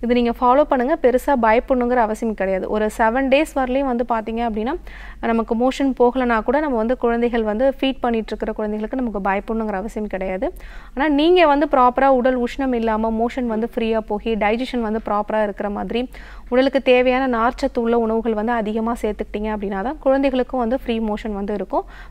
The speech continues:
பசித்தன்மையும் வந்து ஏற்பட ஆரம்பிக்குமா. இப்ப நான் சொன்னதை நீங்க வந்து ஃபாலோ பண்ணலாம், நீங்க பெருசா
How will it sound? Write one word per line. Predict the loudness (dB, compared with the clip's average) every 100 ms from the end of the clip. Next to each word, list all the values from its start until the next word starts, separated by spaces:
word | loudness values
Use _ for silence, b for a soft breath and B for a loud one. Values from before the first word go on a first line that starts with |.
| 0
பசித்தன்மையும் | 0 2 0 0 0 -2
வந்து | -2 -2
ஏற்பட | -2 -2 -4 -2
ஆரம்பிக்குமா. | -4 -6 -4 -4
இப்ப | -4
நான் | -6
சொன்னதை | -4 -4 -2
நீங்க | -4 -4
வந்து | -4 -4
ஃபாலோ | -2 0 0
பண்ணலாம், | -2 -4 -4
நீங்க | -4 -4 -4
பெருசா | -2 -2